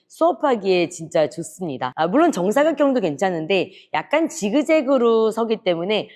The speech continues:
정사각형이면 좌우가 좀 좁다는 생각이 들어요. 그래서 가로가 긴 사각형이 진짜 최상이에요. 이렇게 뭐 매물을 보러 갔을 때 일단 천장을 봐야 돼요. 저런 천정 같은 경우는, 어, 지-, 아마 텍스가 쳐져 있는 경우도 있고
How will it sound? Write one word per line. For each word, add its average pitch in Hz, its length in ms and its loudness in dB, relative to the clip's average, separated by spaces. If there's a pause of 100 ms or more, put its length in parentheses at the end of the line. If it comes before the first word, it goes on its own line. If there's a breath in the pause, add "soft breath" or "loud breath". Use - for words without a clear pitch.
(140 loud breath)
정사각형이면 233 840 0
좌우가 214 420 0
좀 185 140 -6
좁다는 254 360 -2
생각이 185 380 0
들어요. 139 320 -6 (260 soft breath)
그래서 - 160 -10
가로가 247 480 2
긴 190 260 -4
사각형이 190 920 -4
진짜 160 380 -2
최상이에요. 202 760 -2 (300 loud breath)
이렇게 302 340 4
뭐 190 160 2
매물을 247 420 4
보러 208 220 2
갔을 170 380 -4
때 233 240 4 (180 loud breath)
일단 214 280 0
천장을 339 540 2
봐야 135 240 -2
돼요. 127 240 -6 (140)
저런 233 280 0
천정 392 360 2
같은 254 320 0
경우는, 190 560 0 (220 soft breath)
어, 170 120 2
지-, - 240 -6
아마 202 180 0
텍스가 302 420 0
쳐져 392 340 0
있는 359 220 2
경우도 202 340 0
있고 - 460 -6